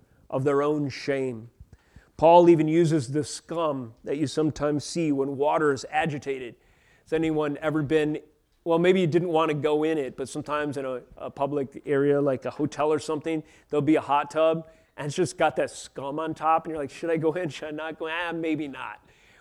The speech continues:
Why? Because the agitation of the water's just kicked up this scum on the surface, right?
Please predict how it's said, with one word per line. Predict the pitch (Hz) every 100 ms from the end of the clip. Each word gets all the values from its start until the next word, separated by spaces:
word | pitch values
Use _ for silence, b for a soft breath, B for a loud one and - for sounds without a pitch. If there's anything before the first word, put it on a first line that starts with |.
| b
Why? | 147 170 165
Because | 147 156 135
the | 147 139
agitation | 160 143 151 165 165
of | 139
the |
water's | 131 147 147 127
just | 143 -
kicked | 175 156
up | 151
this | 143 127
scum | - - 160 151 143
on | 131
the |
surface, | 120 147 135 123 120 135
right? | 127 135